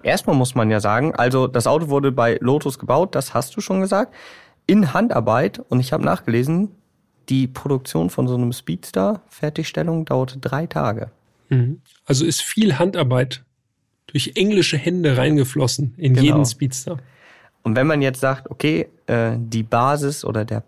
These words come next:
Speaker 1: Plattformspender ist die Elise, falls ihr kein Bild von der Elise vor Augen habt, das ist ein sehr rundliches Auto.
Speaker 2: Ja.
Speaker 1: Und der Speedster ist sehr kantig.
Speaker 2: Ja, also optisch haben die beiden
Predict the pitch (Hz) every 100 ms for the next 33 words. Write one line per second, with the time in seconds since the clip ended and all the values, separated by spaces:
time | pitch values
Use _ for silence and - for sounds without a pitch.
0 | - - 127 135 - 131 123 - - 127
1 | 135 127 117 127 - 117 110 107 127 196
2 | 247 - - - - _ _ _ _ _
3 | _ - 113 123 - - 127 139 131 127
4 | - 117 104 107 147 - - - 147 151
5 | 143 151 - - _ _ _ - 113 120
6 | 110 110 110 156 139 123 127 185 190 107
7 | 107 101 - - 104 - 147 262 - _
8 | _ - - _ - 123 123 127 110 -
9 | - 240 - - 131 165 262 - _ _
10 | _ 123 - - 180 - - 180 165 113
11 | 107 - _ _ 127 127 113 - - _
12 | _ _ - 151 165 170 - _ - 196
13 | 202 - 214 190 - 156 165 156 143 143
14 | 151 156 156 151